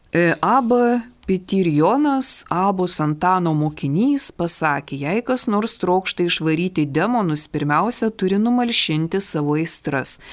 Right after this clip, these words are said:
Nesuvaldytos aistros demonas pranyksta. Pavyzdžiui,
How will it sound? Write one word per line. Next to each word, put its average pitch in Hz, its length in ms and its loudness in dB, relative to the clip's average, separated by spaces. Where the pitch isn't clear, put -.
Nesuvaldytos 170 1160 0
aistros 185 800 0
demonas 170 840 0
pranyksta. - 720 -2
Pavyzdžiui, 165 560 0